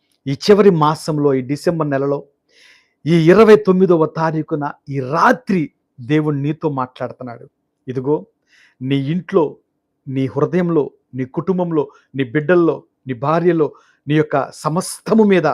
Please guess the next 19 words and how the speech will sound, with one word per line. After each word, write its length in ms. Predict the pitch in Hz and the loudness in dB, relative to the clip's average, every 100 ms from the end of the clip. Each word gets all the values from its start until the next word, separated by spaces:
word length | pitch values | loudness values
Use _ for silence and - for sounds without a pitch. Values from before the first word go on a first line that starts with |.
| - _ _ _ _ _ _ _ 123 | -4 _ _ _ _ _ _ _ -12
నేను 260 | 131 131 | -8 -6
నిలబడి 420 | 131 131 139 147 135 | -6 -4 -2 -4 -4
పని 240 | 135 139 | -8 -8
చేయాలని 380 | - 143 135 127 | -6 -6 -4 -4
ఆశపడుతున్నాను, 800 | 127 - - 123 - 120 113 - _ _ _ _ _ - | -6 -8 -10 -10 -10 -16 -18 -20 _ _ _ _ _ -16
నాకు 200 | 123 123 | -16 -12
అవకాశం 440 | 123 127 127 - 127 | -10 -8 -10 -10 -16
ఇస్తావా 360 | - 131 120 | -12 -10 -8
అని 120 | 117 | -10
దేవుడు 180 | 120 120 | -10 -12
మాట్లాడుతున్నాడు. 800 | 120 117 - 113 _ - 117 123 _ _ _ _ | -12 -16 -18 -20 _ -20 -20 _ _ _ _ _
హల్లెలూయా. 500 | 127 131 135 143 147 _ _ _ _ - | -6 -4 -2 -4 -6 _ _ _ _ -10
ఈ 40 | |
సంవత్సరం 500 | 139 190 196 - 214 | -4 0 0 0 -2
అంతా 240 | 190 180 185 | -2 -4 -4
నువ్వు 220 | 165 151 | -2 -2
ఎలా 200 | 151 170 | -2 -2
సమయాన్ని 420 | 165 156 160 160 | -4 -6 -4 -4
వ్యర్థం 280 | 143 131 | -4 -6